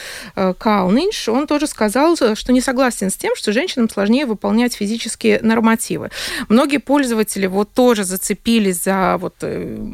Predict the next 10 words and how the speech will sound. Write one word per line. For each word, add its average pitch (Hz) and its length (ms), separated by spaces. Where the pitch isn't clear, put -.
силу, 262 720
за 190 140
фи-, - 280
нормативы, 196 920
за 196 120
то, 214 160
кто - 220
сильный, 208 420
кто - 240
нет, 269 320